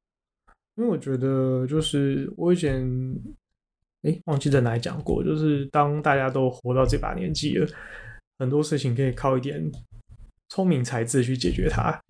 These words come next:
但是也许你知道这不是最好的，你也知道这样做有时候有点偷懒，或是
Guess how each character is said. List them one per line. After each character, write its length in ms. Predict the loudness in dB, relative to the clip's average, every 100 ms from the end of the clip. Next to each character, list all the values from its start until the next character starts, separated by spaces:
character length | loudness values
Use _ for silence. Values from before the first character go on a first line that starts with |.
| -20 _
但 140 | -2
是 80 | 2
也 100 | 2
许 140 | 0 -2
你 40 |
知 160 | -2 0
道 160 | 2
这 120 | 0
不 100 | -2
是 140 | -2 0
最 180 | 2 0
好 240 | 0 -2
的， 220 | -2 -2 -6 -16 -16 -4 -4 -2 -6 0
你 80 |
也 100 | 2
知 140 | 2 0
道 180 | 0 0
这 120 | 0
样 100 | 0
做 640 | 0 0 0 -2 -4 -6 -2
有 120 | -2
时 140 | 0
候 60 | 0
有 40 | 0
点 120 | -2
偷 240 | -2 0
懒， 240 | 2 0 -8 -8
或 80 | -2
是 460 | 0 2 2 0